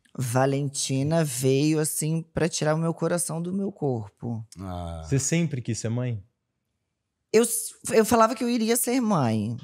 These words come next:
Speaker 1: mas na época que foi, eu não imaginava que seria. Como eu sou dez anos mais nova que o Ceará, eu virei, eu falei assim, "Não, ele já tá com quarenta, eu vou, vai, vai tá fazendo quarenta, eu vou liberar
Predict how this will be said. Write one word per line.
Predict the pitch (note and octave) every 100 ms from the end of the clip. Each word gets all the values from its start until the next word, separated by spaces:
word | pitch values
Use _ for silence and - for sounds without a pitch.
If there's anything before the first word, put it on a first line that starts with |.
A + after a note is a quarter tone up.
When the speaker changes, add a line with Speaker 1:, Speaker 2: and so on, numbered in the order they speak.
| _
Speaker 1:
mas | C3+ C3 C3 C3+ C#3 C3+ - - -
na | C#3+ D#3 D#3
época | D#3+ F3+ G3+ G3
que | F#3
foi, | E3 - E3+ F3
eu | G3+
não | G3+
imaginava | G#3 G3 F#3+ F3 E3+
que | E3
seria. | - - F#3 C#3+ G#2 G#2 - -
Como | F#3 A#3+ B3 G#3+
eu | E3+
sou | D#3 - E3
dez | E3 C#3+ E3 F3 D#3
anos | D3 C#3+
mais | C3 C3+
nova | C3 C3
que | B2+
o |
Ceará, | - B2+ C3 E3+ E3 C#3 _ _ _ _ _ _ _ _ _ _
eu | C#3+ C#3
virei, | D3 D3
eu | D3+
falei | - D#3
assim, | D#3+ F3+
"Não, | F#3+ F3 C3 B2 A#2+ - _ _
ele | D#3 E3
já | E3 E3
tá | D#3+
com | - D#3
quarenta, | C3+ A#2+ A#2 C#3+ D#3 D#3 D3+ - D3 C#3+ D3+ - _ _ _ -
eu | C#3
vou, | C3+ D3+ D#3 D#3 D3+ D3 C#3 B2+
vai, | - C3+ - -
vai | - B2
tá | C#3
fazendo | C3+ C3 B2+
quarenta, | B2 A#2 C3+ D#3+ D#3
eu | D#3 D3+
vou | E3
liberar | G3+ G3 F3 C#3+ A#2 B2